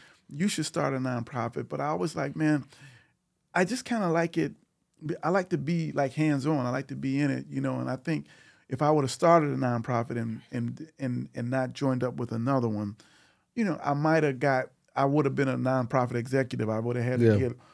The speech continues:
Speaker 1: get on a board. I mean, I would've had to start a board, and I would've, and I might've lost maybe a little touch of, like, being on hands-on. Like,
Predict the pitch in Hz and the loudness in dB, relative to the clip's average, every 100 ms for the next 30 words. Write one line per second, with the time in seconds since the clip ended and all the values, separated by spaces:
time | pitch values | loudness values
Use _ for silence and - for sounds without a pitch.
0 | _ _ 139 139 131 117 123 131 127 123 | _ _ 2 4 2 2 2 4 6 6
1 | 120 127 143 135 139 127 - 139 127 113 | 4 4 4 6 4 2 2 2 2 0
2 | 123 135 135 131 123 123 123 127 127 120 | 0 2 4 4 2 -2 -4 -4 -6 -8
3 | - - - 151 151 160 151 139 147 143 | -16 -20 -6 -2 2 4 4 4 4 2
4 | 123 143 147 139 139 135 143 123 - 151 | 0 -4 -2 0 -2 -2 -4 -4 -2 -4
5 | - 139 127 120 131 139 147 139 127 135 | -2 -4 -4 -4 -6 -4 -4 -4 -2 0
6 | 147 139 135 151 143 139 120 120 | 0 0 2 2 2 2 0 -2